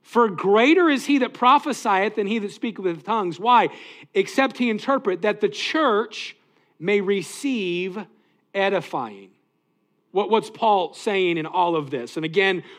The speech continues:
we don't have the time just to do everything,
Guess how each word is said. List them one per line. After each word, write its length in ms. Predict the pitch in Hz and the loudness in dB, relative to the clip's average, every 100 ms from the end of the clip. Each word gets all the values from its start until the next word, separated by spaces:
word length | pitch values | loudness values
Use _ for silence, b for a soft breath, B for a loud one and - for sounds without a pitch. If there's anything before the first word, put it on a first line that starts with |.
| B | B
we 100 | 160 | 0
don't 180 | 190 220 | 2 2
have 160 | 226 214 | 2 2
the 100 | 202 | 0
time 340 | 196 160 143 | 0 0 0
just 240 | 175 - | -2 -2
to 200 | 185 147 - _ _ _ _ _ 151 | -2 -4 -8 _ _ _ _ _ -4
do 220 | 208 202 | 2 2
everything, 640 | 196 202 170 175 139 147 | 4 2 0 -2 -8 -12